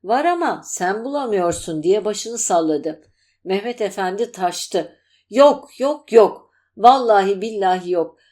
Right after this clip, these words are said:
Herkes yalancı, herkes dolandırıcı. Denemediğim ne hısım kaldı ne akraba.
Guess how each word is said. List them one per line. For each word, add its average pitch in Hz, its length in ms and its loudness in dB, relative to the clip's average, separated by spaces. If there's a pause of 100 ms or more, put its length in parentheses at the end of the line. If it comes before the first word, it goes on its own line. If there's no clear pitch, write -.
(120)
Herkes 311 600 -6
yalancı, 196 580 2
herkes 240 560 -8
dolandırıcı. 208 840 2 (400)
Denemediğim 196 720 -2
ne 220 100 -2
hısım 220 480 -8
kaldı 165 420 -2
ne 226 160 -6
akraba. 226 600 -2